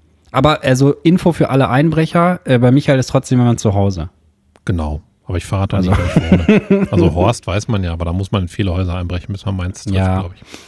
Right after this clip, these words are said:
Speaker 1: Ich glaube, bis man in dein Haus eingebrochen ist, dann hast du schon fünfmal auf die Fresse gekriegt, weil drumrum halt sehr gefährliche Häuser sind.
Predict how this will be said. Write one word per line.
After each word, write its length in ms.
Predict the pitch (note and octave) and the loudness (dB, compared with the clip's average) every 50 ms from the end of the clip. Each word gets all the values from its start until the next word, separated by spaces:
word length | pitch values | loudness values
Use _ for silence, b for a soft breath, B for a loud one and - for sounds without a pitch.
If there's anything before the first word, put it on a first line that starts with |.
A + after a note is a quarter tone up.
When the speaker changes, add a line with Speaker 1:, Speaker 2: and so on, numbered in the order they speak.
| B B B B B _ _ - | B B B B B _ _ -14
Speaker 1:
Ich 100 | - - | -6 0
glaube, 240 | A#2 A2 A2 A#2+ | 0 2 2 2
bis 180 | G#2 C3 C3 - | 0 -2 -2 0
man 200 | C#3+ C3 G#2 F2 | 0 -2 -2 -2
in 160 | - C3 A2+ | -2 -2 0
dein 300 | A2+ G#2+ A2+ B2 C#3 B2 | 2 2 2 2 2 2
Haus 260 | B2 B2+ C3+ C#3 - | 2 2 2 0 -2
eingebrochen 560 | - B2 B2 C3 C3 A2+ A2+ A#2 A#2 - C3+ B2 | -2 0 0 0 0 0 0 -2 -2 -2 -2 -2
ist, 220 | - C3 - - | -2 -4 -2 0
dann 100 | A#2 G#2+ | 0 0
hast 140 | A#2 - - | 0 0 -2
du 40 | - | -4
schon 120 | - - | -4 -2
fünfmal 260 | - B2 - - A#2+ | -2 -2 0 0 0
auf 80 | A2+ - | 0 0
die 60 | A#2 | -4
Fresse 300 | - - A2+ A2 - A2+ | -4 -4 -4 -4 -4 -4
gekriegt, 360 | G#2+ G#2 - - G#2 - - | -4 -4 -4 -4 -6 -4 -2
weil 120 | G#2+ G#2 G2 | -2 -2 0
drumrum 460 | G2+ A2+ G#2+ G#2+ G2+ A2 A2+ G2+ G2 | 2 2 2 2 2 0 0 0 0
halt 200 | G#2 G2+ - - | -2 -4 -4 -4
sehr 180 | G#2 G2+ G2+ | -2 -2 -2
gefährliche 540 | G2 G2+ - - G#2 G2+ G#2 G2+ - G2 F#2 | -2 -4 -4 -2 -2 -2 -2 -2 -4 -4 -4
Häuser 260 | F#2 F2+ F#2+ G#2 F#2 | -2 -2 -2 -4 -4
sind. 260 | G#2+ A2+ A2 A2+ - | -6 -6 -10 -10 -12